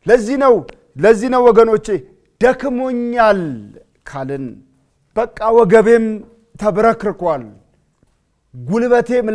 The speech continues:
ላልቷል፣ ትከሻዬም መሸከም አልቻለም፣ ዓይኖቼም እንባ አርግዘዋል፣ እንጃ የሚመጣው ዘመን ምን እንደሆነ አላቅም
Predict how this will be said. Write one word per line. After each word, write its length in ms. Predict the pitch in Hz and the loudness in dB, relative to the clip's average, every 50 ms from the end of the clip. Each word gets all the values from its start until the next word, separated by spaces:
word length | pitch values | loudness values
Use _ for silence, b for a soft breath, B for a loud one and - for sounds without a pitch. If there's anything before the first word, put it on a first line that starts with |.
| 214 220 226 | -4 -2 0
ላልቷል፣ 760 | 233 233 233 233 226 220 196 156 - - 196 180 151 127 110 101 92 _ _ _ _ _ _ _ _ _ - | 2 4 4 4 2 0 -4 -8 -8 -4 -4 -2 -2 -4 -6 -12 -20 _ _ _ _ _ _ _ _ _ -8
ትከሻዬም 640 | 233 226 - 262 247 - - - 247 240 240 240 220 180 | -6 0 0 0 0 0 -2 -2 2 4 4 4 4 2
መሸከም 520 | 170 208 202 - - 247 214 - 214 214 226 | -2 -4 -4 -4 -4 -4 -2 0 0 0 2
አልቻለም፣ 600 | 233 220 220 175 - 233 220 196 185 165 127 110 95 _ _ _ _ _ _ _ _ _ - | 2 2 2 0 -2 0 0 0 0 -2 -8 -12 -16 _ _ _ _ _ _ _ _ _ -2
ዓይኖቼም 680 | 214 220 233 240 254 247 247 247 240 247 - 247 240 226 - - | 2 2 4 4 2 0 -2 -4 -4 -4 -4 -4 -4 -4 -4 -6
እንባ 260 | 226 233 220 208 175 233 190 | -6 -4 -2 0 2 4 4
አርግዘዋል፣ 720 | 196 196 190 160 147 214 196 160 190 180 160 139 123 104 - _ _ _ _ _ _ _ _ _ _ - | 4 4 2 2 -2 -2 0 0 0 0 0 -2 -4 -8 -12 _ _ _ _ _ _ _ _ _ _ 0
እንጃ 260 | 233 262 254 233 240 277 254 | 2 2 2 4 4 6 6
የሚመጣው 600 | 240 240 240 226 247 233 233 233 233 - 220 214 196 | 6 4 4 2 0 0 -2 -2 -2 -4 -4 -4 -2
ዘመን 320 | 170 214 214 214 220 202 | -2 -2 -2 -2 -2 0
ምን 180 | 202 208 226 233 | 0 0 0 0
እንደሆነ 380 | 247 233 226 240 233 233 226 233 | -2 0 0 2 2 2 2 2
አላቅም 520 | 214 214 208 208 202 196 185 - 180 151 | 2 2 2 2 2 2 0 -2 -6 -10